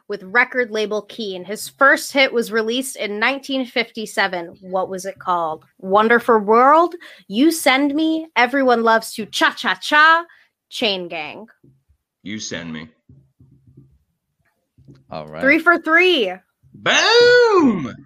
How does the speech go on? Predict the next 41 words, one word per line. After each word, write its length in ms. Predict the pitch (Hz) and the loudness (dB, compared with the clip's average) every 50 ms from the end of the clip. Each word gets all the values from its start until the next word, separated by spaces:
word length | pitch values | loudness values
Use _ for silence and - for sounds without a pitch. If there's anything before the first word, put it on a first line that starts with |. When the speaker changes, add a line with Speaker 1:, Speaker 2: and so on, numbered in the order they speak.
| _ - - | _ -20 -14
Speaker 2:
Although 280 | - 107 113 110 107 104 | -12 -10 -10 -8 -8 -8
I 40 | 104 | -8
used 160 | 101 101 98 | -10 -10 -12
my 140 | 98 95 95 | -14 -14 -12
fifty 320 | - 92 85 - 87 82 | -14 -14 -14 -14 -18 -16
fifty, 320 | - 80 82 - - 76 73 | -14 -16 -16 -14 -16 -18 -16
so 200 | 71 71 73 80 | -14 -14 -12 -12
I 40 | 85 | -10
might 200 | 85 82 82 - | -12 -12 -14 -12
be 60 | - | -14
screwed 240 | - - - - - | -14 -14 -14 -14 -16
here, 80 | - - - - | -16 -18 -18 -20
but 180 | - - - | -16 -12 -10
okay. 760 | - - - 76 - _ - - 208 196 254 220 233 - - - - - - - - _ | -10 -10 -10 -14 -16 _ -12 -8 -6 -4 -4 -2 -4 -4 -6 -8 -12 -16 -18 -20 -20 _
<laughs> 300 | - - - - - - | -18 -16 -16 -16 -14 -10
Speaker 3:
No, 180 | 85 80 78 | -8 -8 -8
you 220 | 76 73 85 90 90 | -8 -8 -8 -8 -6
got 240 | 95 90 85 82 78 | -4 -4 -4 -4 -4
it. 140 | 76 71 - - _ _ _ _ _ - | -8 -14 -14 -20 _ _ _ _ _ -6
This 360 | - 98 92 - - - - _ _ _ _ - | -6 -6 -6 -6 -10 -12 -14 _ _ _ _ -8
next 260 | 101 98 98 - - | -6 -6 -6 -6 -8
question, 600 | - - 110 101 - - - 131 127 147 175 - _ _ _ _ _ _ _ - | -6 -2 -2 -2 -2 -4 -8 -8 -10 -10 -12 -18 _ _ _ _ _ _ _ -4
what 180 | - 120 120 | 0 0 0
was 200 | - 123 123 107 | 0 -2 -4 -4
the 160 | - 113 110 104 | -4 -4 -4 -2
New 140 | 101 104 | -2 -2
York 280 | 107 113 117 120 104 - | -2 -2 -2 -2 -4 -6
City 480 | - - 117 110 120 120 - - _ _ _ - | -6 -6 -6 -6 -6 -8 -12 -16 _ _ _ -10
nightclub 720 | 90 95 101 110 107 - - - 98 87 78 76 76 - _ _ _ | -6 -4 -4 -4 -4 -8 -8 -4 -4 -4 -4 -6 -10 -18 _ _ _
Cook 300 | - - 104 98 - _ _ _ | -8 -6 -6 -6 -8 _ _ _
frequently 500 | _ - - 117 120 - 117 - 107 104 | _ -8 -4 -4 -4 -4 -6 -10 -10 -10
played 300 | - - - 110 117 117 | -10 -8 -8 -8 -6 -6
at? 160 | 92 76 - - - | -8 -10 -10 -12 -12
Is 100 | 87 90 | -10 -10
it 120 | 90 - - | -10 -8 -4
A, 380 | 87 92 95 95 98 107 123 _ _ _ _ _ _ _ - | -2 0 0 0 -2 -4 -6 _ _ _ _ _ _ _ -12
C 200 | - - 127 117 | -8 -6 -4 -4
B 120 | 104 101 | -4 -6
G 200 | 87 - 90 87 | -8 -6 -8 -8
B's, 320 | 82 87 92 117 131 - - _ _ _ _ - - _ _ _ _ _ 104 | -8 -10 -12 -16 -18 -20 -20 _ _ _ _ -20 -20 _ _ _ _ _ -4
B, 400 | - 107 104 104 104 104 110 - | -2 0 2 2 2 0 -2 -2